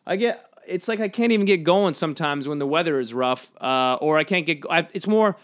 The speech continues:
more I have to force myself to get going, right? When it's sunny, I feel good and I'm ready to go, I'm ready to go when I get up. But if it's cloudy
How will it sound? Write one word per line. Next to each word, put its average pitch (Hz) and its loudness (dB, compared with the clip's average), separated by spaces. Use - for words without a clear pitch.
more 214 6
I 226 8
have 208 2
to 175 0
force 202 4
myself 139 0
to 120 -8
get 117 -2
going, 120 -2
right? 123 2
When 135 -4
it's 127 -4
sunny, 214 2
I 147 2
feel 131 -2
good 175 2
and 165 -2
I'm 147 0
ready 165 2
to 147 -2
go, 147 -4
I'm 160 -2
ready 190 4
to 165 0
go 170 4
when 156 0
I 143 0
get 139 0
up. 160 2
But 131 -4
if 127 -2
it's 120 -8
cloudy 160 0